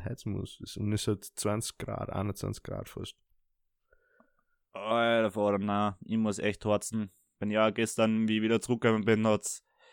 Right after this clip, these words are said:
Speaker 2: echt wenig Grad in meinem Zimmer gehabt, weil's bei meinem Fenster reinzieht wie Sau.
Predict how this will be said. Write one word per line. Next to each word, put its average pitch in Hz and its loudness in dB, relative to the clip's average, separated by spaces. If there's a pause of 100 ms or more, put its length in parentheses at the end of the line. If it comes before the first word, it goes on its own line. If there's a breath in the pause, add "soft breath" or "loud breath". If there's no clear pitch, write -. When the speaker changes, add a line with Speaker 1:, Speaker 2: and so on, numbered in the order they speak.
(180 soft breath)
Speaker 2:
echt 113 -2
wenig 131 6
Grad 107 6
in 104 4
meinem 107 2
Zimmer 110 2
gehabt, 117 0
weil's 107 4
bei 110 2
meinem 107 0
Fenster 107 -2
reinzieht 107 0
wie 120 -4
Sau. 110 2